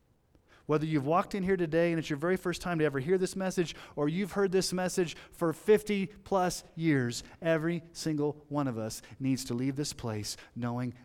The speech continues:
that Jesus is our hope. It's the cross of Christ. And so what should we all do? Well, we trust in Jesus. We rest in Jesus.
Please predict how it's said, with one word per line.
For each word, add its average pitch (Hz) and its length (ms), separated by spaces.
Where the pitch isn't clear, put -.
that 107 280
Jesus 107 720
is 107 160
our 87 140
hope. - 380
It's - 200
the 113 80
cross 123 460
of 110 100
Christ. 107 540
And 143 100
so - 160
what 160 200
should 175 180
we 160 140
all 151 180
do? 160 260
Well, 143 300
we 123 220
trust - 600
in 107 160
Jesus. - 720
We 117 220
rest 117 600
in 104 260
Jesus. - 800